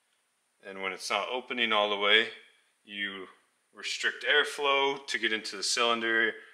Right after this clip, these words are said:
fuel flow, you restrict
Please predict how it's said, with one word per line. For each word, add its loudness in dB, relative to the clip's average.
fuel -8
flow, 2
you -8
restrict 0